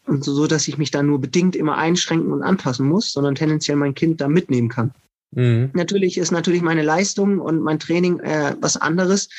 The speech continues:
Speaker 1: ähm, dass das nicht so kompatibel ist, aber irgendwie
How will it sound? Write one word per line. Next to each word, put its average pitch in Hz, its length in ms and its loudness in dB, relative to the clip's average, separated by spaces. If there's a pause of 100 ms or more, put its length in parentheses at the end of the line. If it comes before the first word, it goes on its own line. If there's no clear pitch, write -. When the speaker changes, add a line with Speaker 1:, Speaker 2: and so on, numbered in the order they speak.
(500)
Speaker 1:
ähm, 151 240 2
dass - 140 -4
das 143 140 -2
nicht 139 160 -2
so 160 180 2
kompatibel 175 640 0
ist, - 220 -2
aber - 260 -2
irgendwie 151 400 0